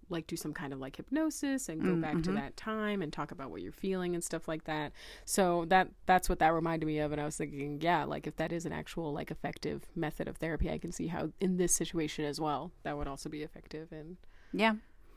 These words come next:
Speaker 2: And the
Speaker 1: rewriting that.
Speaker 2: hypnosis, I don't know that it's too far off. I mean, this is not based on any sort of, like, research or anything. This is truly just kind of off the cuff,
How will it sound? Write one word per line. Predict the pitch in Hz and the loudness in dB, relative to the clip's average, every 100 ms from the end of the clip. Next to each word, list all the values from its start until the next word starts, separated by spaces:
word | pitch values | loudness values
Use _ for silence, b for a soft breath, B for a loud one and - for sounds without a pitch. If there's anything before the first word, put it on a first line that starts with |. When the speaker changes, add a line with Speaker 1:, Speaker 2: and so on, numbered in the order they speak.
| - | -18
Speaker 2:
And | - | -4
the | 170 208 | 6 10
Speaker 1:
rewriting | |
that. | 247 | 12
Speaker 2:
hypnosis, | 262 208 190 226 294 277 | 12 12 8 8 6 8
I | 190 | 10
don't | 214 269 180 | 10 8 8
know | 202 | 8
that | 214 | 8
it's | 196 - | 4 0
too | - - 196 | -4 -2 2
far | 202 180 175 | 8 10 12
off. | 170 175 - | 12 10 6
I | 180 | 4
mean, | 175 | 6
this | 175 170 | 4 4
is | 170 | 6
not | 156 | 6
based | 151 160 - | 6 4 4
on | 160 | 4
any | 160 165 | 6 4
sort | - 165 156 | 4 4 4
of, | 151 | 4
like, | 156 147 139 - - - - - - b b b b b b b b b b b - | 4 4 4 -2 -10 -10 -16 -20 -20 b b b b b b b b b b b -4
research | 160 175 220 220 175 | 4 6 6 8 6
or | 165 | 8
anything. | 160 165 165 | 6 6 4
This | 160 | 4
is | 156 | 0
truly | - 190 170 | 0 2 4
just | 160 160 | 4 2
kind | - 160 | 2 4
of | 147 | 6
off | 147 | 6
the | - | 4
cuff, | - - 143 | 0 2 0